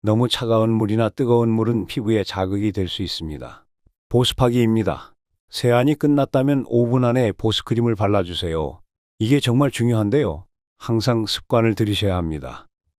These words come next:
어르신들은 피부가 건조하기 때문에 세안 후에 보습을 안 하면 피부가 더 거칠어져요. 주름이 바로 생기니 여름에도 보습은 꼭 필요합니다. 만약에 손님이 약하신 어르신들은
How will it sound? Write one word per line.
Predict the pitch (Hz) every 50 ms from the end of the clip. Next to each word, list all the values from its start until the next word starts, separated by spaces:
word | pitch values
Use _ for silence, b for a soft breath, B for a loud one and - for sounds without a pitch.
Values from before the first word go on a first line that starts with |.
| _ _
어르신들은 | 104 104 117 123 117 - 131 123 120 127 131 127
피부가 | 117 - - 117 107 110 131 120
건조하기 | - - 110 107 110 110 117 110 107 107
때문에 | 101 - 107 101 107 110 113 101 85 b b b b
세안 | _ - - 110 104 101 104 104
후에 | 101 90 98 101 101 104 101
보습을 | - - 101 98 95 - 101 104 101
안 | 90 71 78
하면 | 85 90 101 110 101 87 - - - -
피부가 | - - 120 101 92 101 98
더 | - - 92
거칠어져요. | 90 - - 87 - - 101 92 85 76 76 71 71 78 80 - _ _ _ _ _ _ _ _
주름이 | - - 123 117 123 127 131 131
바로 | - 101 107 113 120
생기니 | 110 120 113 104 101 117 117 117 110 101 98
여름에도 | 104 110 113 110 113 113 113 117
보습은 | 101 - 104 101 98 - 107 107 98 90
꼭 | - 107 92 -
필요합니다. | - - - - 107 87 85 82 78 80 - - - - - _ _ _ _ _ _ _ _ -
만약에 | 92 95 101 110 113 123 147 147
손님이 | - - 147 139 131 131 139 139
약하신 | 117 101 - - 113 - 127 120
어르신들은 | 107 104 110 110 92 107 107 104 110 117 123 113 95 78 -